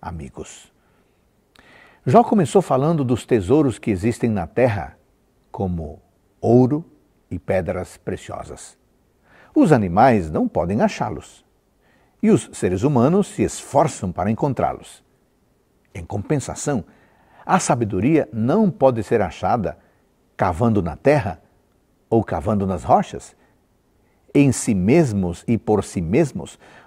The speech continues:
os seres humanos não têm acesso a esse tesouro maravilhoso. A pergunta é, então: de onde vem a sabedoria? Ela vem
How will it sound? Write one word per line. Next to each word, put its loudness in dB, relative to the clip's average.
os 2
seres 2
humanos 2
não 2
têm -4
acesso -8
a 0
esse 2
tesouro 0
maravilhoso. -4
A -8
pergunta 2
é, -4
então: -6
de 0
onde 2
vem 0
a -6
sabedoria? -8
Ela 4
vem 0